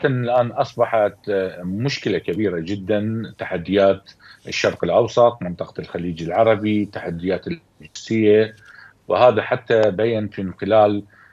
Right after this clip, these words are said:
الانتخابات الأمريكية القادمة وبين طرفي المرشحين للرئاسة. ويبدو أن هنالك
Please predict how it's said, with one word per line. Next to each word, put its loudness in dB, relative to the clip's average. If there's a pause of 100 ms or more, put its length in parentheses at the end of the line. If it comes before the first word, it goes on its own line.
(160)
الانتخابات 0
الأمريكية -4 (240)
القادمة -2
وبين 0 (120)
طرفي 2 (380)
المرشحين -4
للرئاسة. -4
ويبدو 2
أن -2
هنالك 0